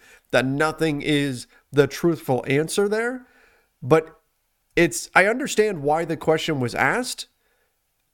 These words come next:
I don't think it's that, I, I didn't think it was anything that was offensive or anything like that. I think Russ was just upset after a tough game and just didn't want to answer any question in particular. Not,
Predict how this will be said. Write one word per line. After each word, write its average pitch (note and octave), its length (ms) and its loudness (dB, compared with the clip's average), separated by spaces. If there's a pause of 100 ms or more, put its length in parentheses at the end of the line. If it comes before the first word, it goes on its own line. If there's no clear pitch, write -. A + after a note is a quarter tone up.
(200)
I D#3+ 120 6
don't G3+ 320 -2
think F#3 240 0
it's - 180 -4
that, D3 360 0 (360)
I, D#3+ 220 6
I - 20 0
didn't F#3+ 240 -4
think F#3 180 0
it E3 60 -2
was C#3 180 -2
anything C#3 440 0
that A#2+ 160 -4
was A#2+ 400 -2 (720)
offensive D3 480 2
or C3 40 -2
anything B2+ 240 -2
like A#2 120 0
that. B2 160 2
I C3 40 -4
think C#3+ 160 -4
Russ C#3 280 -2
was A#2 120 -6
just - 260 -2 (520)
upset C3 460 2
after C3 260 0
a B2 60 0
tough B2 280 0
game B2 180 0
and A#2 80 -6
just B2 140 -4
didn't A#2 160 -2
want A2+ 140 -2
to G#2+ 60 -4
answer A#2 400 -2 (240)
any E3+ 280 4
question A#2 440 -2
in A2 100 -6
particular. A2+ 380 -4
Not, B2 300 -2